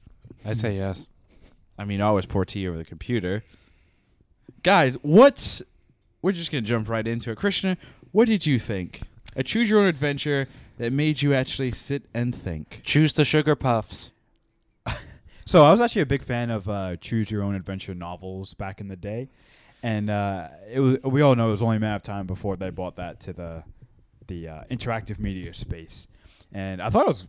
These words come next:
Speaker 3: I thought it was great for the, you know, first of its kind. I thought they did a great job,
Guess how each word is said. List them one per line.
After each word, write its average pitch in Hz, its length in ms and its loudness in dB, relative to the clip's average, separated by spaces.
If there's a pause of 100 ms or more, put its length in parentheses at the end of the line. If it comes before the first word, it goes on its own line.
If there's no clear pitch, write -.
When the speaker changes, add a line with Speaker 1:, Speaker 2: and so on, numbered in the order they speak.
Speaker 3:
I 120 80 -2
thought 220 140 2
it - 20 4
was 113 100 0
great 127 320 -4
for 127 120 -8
the, 110 200 -4
you 139 120 -6
know, 101 140 -4
first 135 480 0
of 127 120 2
its - 180 -4
kind. 131 460 -10
I 107 120 -6
thought 127 200 -4
they 117 100 -4
did 104 160 -6
a 95 60 -10
great 95 400 -12
job, 101 500 -8